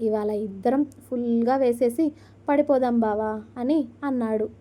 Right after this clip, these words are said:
జై. "ఉమ్, సరే, రెడీ అయి ఉండు, నైట్ వస్తా, వెళ్దాం" అన్నాడు విక్రమ్. "ఓకే బావా, బాయ్"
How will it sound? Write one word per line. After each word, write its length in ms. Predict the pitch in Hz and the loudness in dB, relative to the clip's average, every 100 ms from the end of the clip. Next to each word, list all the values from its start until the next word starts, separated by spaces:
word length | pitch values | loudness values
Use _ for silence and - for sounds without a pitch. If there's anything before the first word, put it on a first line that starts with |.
| - | -6
జై. 220 | 196 220 - - - - - - - - - - | 0 0 0 -6 -20 -20 -20 -20 -20 -20 -12 -2
"ఉమ్, 220 | 285 262 233 | 0 0 -2
సరే, 280 | - 262 277 | 0 2 2
రెడీ 240 | 262 240 269 | 2 2 2
అయి 140 | 277 | 2
ఉండు, 220 | 269 254 240 240 | 2 0 -2 -2
నైట్ 260 | 226 220 | -2 -2
వస్తా, 280 | 240 233 247 233 - | -2 -2 -2 -6 -4
వెళ్దాం" 360 | 233 220 226 220 - - - - | 0 2 2 0 -8 -20 -16 -6
అన్నాడు 420 | 247 220 214 220 - - | -2 -2 -2 -4 -6 -6
విక్రమ్. 380 | 226 233 226 226 - - - - - - - - | -4 -2 -2 -4 -16 -20 -20 -20 -20 -20 -12 -4
"ఓకే 220 | 285 311 | 2 2
బావా, 320 | 277 262 247 247 240 | 2 2 2 0 -2
బాయ్" 340 | 240 262 254 | 0 2 0